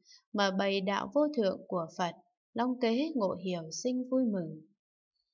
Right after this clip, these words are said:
Phật thấy chúng sinh thường sợ hãi, Phật nhìn thấy chúng sinh thường sinh sợ hãi vấn đề sinh tử không dứt được, chứ chẳng phải sợ pháp môn khó tu, vì chúng sinh còn chưa biết gì là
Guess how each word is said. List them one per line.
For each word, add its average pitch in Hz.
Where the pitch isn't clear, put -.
Phật 208
thấy 226
chúng 254
sinh 302
thường 175
sợ -
hãi, 226
Phật 185
nhìn 185
thấy 202
chúng 196
sinh 196
thường 190
sinh 202
sợ -
hãi 208
vấn 262
đề 190
sinh 202
tử 196
không 185
dứt 285
được, 180
chứ 254
chẳng 214
phải 165
sợ 180
pháp 240
môn 202
khó 190
tu, 202
vì 202
chúng 262
sinh 311
còn 180
chưa 285
biết 302
gì 175
là 160